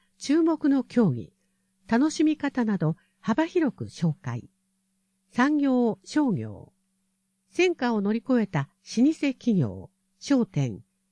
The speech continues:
起業家や職人にも注目。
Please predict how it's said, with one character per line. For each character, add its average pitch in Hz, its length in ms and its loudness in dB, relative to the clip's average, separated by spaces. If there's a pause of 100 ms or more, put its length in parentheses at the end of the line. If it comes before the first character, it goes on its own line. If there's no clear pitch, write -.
(140)
起 240 140 2
業 277 240 2
家 247 160 -4
や 240 280 -2
職 233 320 -2
人 330 240 0
に 311 120 0
も 233 200 -2
注 160 220 -2
目。 - 380 -8